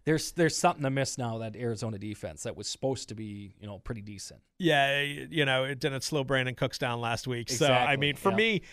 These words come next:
Speaker 2: it looks like, uh, Robinson is kind of Trubisky's guy.
Speaker 1: Yeah.
Speaker 2: Um, so I would definitely be playing Allen Robinson.
Speaker 1: Then the Sunday Nighter, Patriots and Lions. Well,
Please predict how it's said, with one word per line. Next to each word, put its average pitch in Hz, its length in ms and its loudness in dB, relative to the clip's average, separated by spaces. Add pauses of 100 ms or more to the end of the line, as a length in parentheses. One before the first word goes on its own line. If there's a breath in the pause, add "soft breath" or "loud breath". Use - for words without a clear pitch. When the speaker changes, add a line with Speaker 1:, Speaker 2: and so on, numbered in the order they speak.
(220 loud breath)
Speaker 2:
it 185 80 4
looks 190 300 2
like, 170 280 6
uh, 151 380 -4
Robinson 160 500 2
is 139 140 -2
kind 147 180 4
of 135 60 0
Trubisky's 139 520 0
guy. 127 360 4 (200)
Speaker 1:
Yeah. 123 340 0
Speaker 2:
Um, 127 180 -10
so 165 140 0
I 135 100 2
would 135 100 -2
definitely 131 300 -2
be 127 120 -6
playing 120 280 -4
Allen 117 240 -4
Robinson. 117 420 -4 (360)
Speaker 1:
Then 196 220 2
the 202 120 0
Sunday 214 320 2
Nighter, 214 320 2
Patriots 226 880 0
and 190 300 2
Lions. 170 1120 0
Well, 147 380 -2